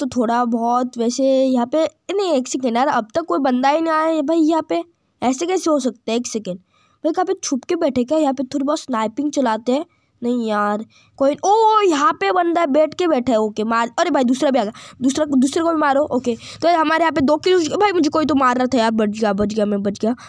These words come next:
बढ़िया, बढ़िया। अरे भाई, भाई, ओ, मार दिया मैंने इसे भी। बढ़िया। और आगे चलते थोड़ा बहुत और देखते हैं कि और कोई बंदा आता है क्या नहीं।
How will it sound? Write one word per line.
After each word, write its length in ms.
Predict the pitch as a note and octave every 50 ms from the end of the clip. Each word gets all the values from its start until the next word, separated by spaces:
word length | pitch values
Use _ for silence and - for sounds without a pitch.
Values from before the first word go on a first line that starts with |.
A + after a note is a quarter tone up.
| - - -
बढ़िया, 220 | G3+ G#3 A3+ A#3
बढ़िया। 260 | A3+ A#3+ - - -
अरे 80 | A#3+ B3+
भाई, 200 | G#3 G#3+ G#3+ G3+
भाई, 180 | G#3+ G#3+ G3 - - - _ -
ओ, 160 | - A#3+ A#3+
मार 240 | G#3+ A3+ A#3 A3+ A3+
दिया 160 | A3 A3 A#3
मैंने 140 | A3 A3 G#3+
इसे 180 | A3 G#3+ - G#3+
भी। 200 | A3 C4+ D#4 - - G#3
बढ़िया। 340 | G3+ G3 G3 G3+ A3+ C#4 D#4 _ _ _ _ _ _ _ _ _ _ _ _ _ _ _ -
और 400 | - G3+ G#3+ G#3+ G#3+ A3 A3 A3+
आगे 260 | - - A3+ A3+ B3+
चलते 260 | B3+ C#4 C4 B3+ C4
थोड़ा 240 | C4 - C4+ A#3+ A#3
बहुत 300 | A#3+ B3 C4+ C#4+ E4 -
और 160 | - G#3+ G#3+
देखते 300 | A3+ A3 G#3+ G#3+ - -
हैं 60 | C4+ A#3+
कि 80 | B3+
और 200 | B3+ A3 A#3 B3+
कोई 140 | C4+ D4+ D4
बंदा 260 | B3+ C4+ B3+ C4 C4+
आता 260 | C4 A#3 G#3 G#3 -
है 80 | A#3+ A#3+
क्या 140 | A#3+ B3 A#3
नहीं। 240 | A#3 A#3+ C4+ E4